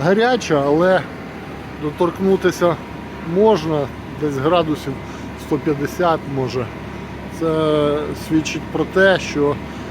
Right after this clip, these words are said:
ну, по більшій частині все це тепло дуже, е, економно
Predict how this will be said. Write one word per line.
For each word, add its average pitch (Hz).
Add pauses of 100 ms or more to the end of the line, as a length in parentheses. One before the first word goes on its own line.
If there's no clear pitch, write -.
(460)
ну, 135 (540)
по 151 (100)
більшій 170 (100)
частині 143 (760)
все 147
це 147
тепло 175 (600)
дуже, 156
е, 143 (1400)
економно 147